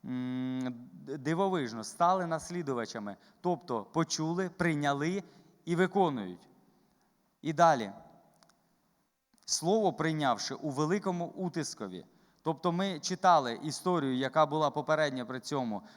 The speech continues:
Тобто їх баламутили, на них тиснули. Е, я розумію, що тільки новонавернені люди, в них там якась каша в голові була. Але що вони зробили? Вони вчепилися за те слово, яке почули.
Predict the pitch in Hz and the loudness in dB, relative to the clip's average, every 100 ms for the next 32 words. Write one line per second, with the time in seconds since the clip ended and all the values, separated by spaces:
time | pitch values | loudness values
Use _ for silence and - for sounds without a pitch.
0 | - 156 131 170 - - 135 190 156 156 | -4 -4 0 0 -2 -6 -4 -2 0 2
1 | 170 180 170 139 113 104 110 139 202 - | 4 4 2 -2 -2 -4 0 0 0 -4
2 | - 202 185 - 131 104 90 - - - | -2 0 0 0 -4 -4 -6 -8 -20 -20
3 | - - - 120 123 127 127 131 127 113 | -20 -16 -4 -2 2 2 2 2 -2 2
4 | 175 202 185 175 180 180 202 196 165 180 | 4 6 4 0 -4 -2 -2 -2 -2 -4
5 | - 180 190 190 180 180 175 180 170 175 | -4 -2 0 2 2 2 4 4 4 0
6 | 175 175 170 135 135 170 185 175 170 170 | -2 0 0 0 0 0 0 0 0 -2
7 | - 165 143 135 117 139 131 131 123 120 | 2 2 2 0 -2 -2 -2 -2 0 0
8 | 101 - - 147 208 - 226 185 160 135 | 0 -4 -2 2 2 2 2 2 2 0
9 | 147 139 123 117 - - 127 220 247 - | 0 0 0 -2 -8 -4 2 4 2 0
10 | 214 262 220 180 180 151 180 208 - 240 | -2 0 0 2 2 2 2 0 0 0
11 | 208 170 165 220 202 190 - 185 120 87 | 4 2 4 0 0 -2 0 -2 -2 -6